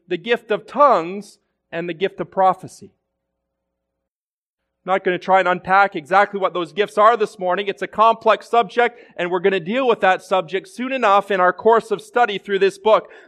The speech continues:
But one thing you need to understand at the outset is that these gifts of speech,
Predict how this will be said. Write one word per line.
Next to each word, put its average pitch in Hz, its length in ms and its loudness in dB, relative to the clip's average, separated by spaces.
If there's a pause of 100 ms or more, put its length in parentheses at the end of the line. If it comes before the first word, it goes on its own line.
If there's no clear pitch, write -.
But 214 120 0
one 285 300 4
thing 262 160 -4
you 240 100 -6
need 269 240 -6
to 269 120 0
understand 214 580 2
at 214 100 -2
the 208 160 -2
outset 208 760 0
is 190 120 -4
that 226 220 4
these 214 200 -12
gifts 269 340 -6
of 302 160 -4
speech, - 640 -12